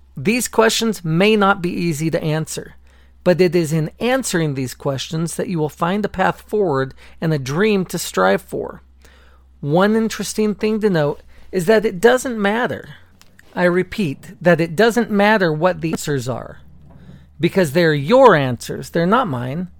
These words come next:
They're yours. Your dream, your purpose, your goals. That's the thing that is special. You get to decide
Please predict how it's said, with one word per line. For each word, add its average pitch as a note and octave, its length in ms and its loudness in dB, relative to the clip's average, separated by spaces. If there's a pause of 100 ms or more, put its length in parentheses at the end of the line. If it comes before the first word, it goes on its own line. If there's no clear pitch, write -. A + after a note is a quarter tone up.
They're F3+ 160 2
yours. G3 640 0 (440)
Your A#3 320 6
dream, F#3+ 460 2 (140)
your A3 260 10
purpose, F3+ 600 0 (180)
your E3 280 2
goals. C3 520 -6 (640)
That's - 220 -4
the - 160 -18
thing G3+ 180 -2
that F3 160 0
is D#3 100 -6
special. - 580 -4 (840)
You F3 200 6
get A3 200 0
to A3 80 -6
decide D#3 560 -2